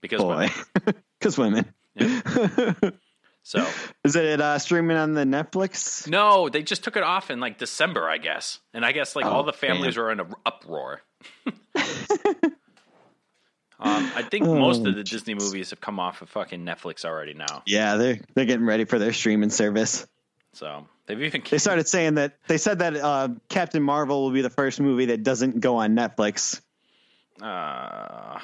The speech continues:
Speaker 2: <laughs> It's gonna go right to the old Disney streaming service.
Speaker 1: which isn't
Speaker 2: As
Speaker 1: even
Speaker 2: will
Speaker 1: out
Speaker 2: every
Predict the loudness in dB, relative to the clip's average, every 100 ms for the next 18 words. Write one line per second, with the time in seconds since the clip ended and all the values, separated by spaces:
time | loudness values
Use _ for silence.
0 | -6 -4 -2 2 2 0 _ _ -4 0
1 | 2 2 2 2 0 0 0 2 2 2
2 | 2 0 0 -2 0 -2 0 -2 -2 -2
3 | 0 0 -2 -4 -8 _ _ _ _ _
4 | _ -14 -12 -8 -2 0 2 2 2 2
5 | 0 2 0 0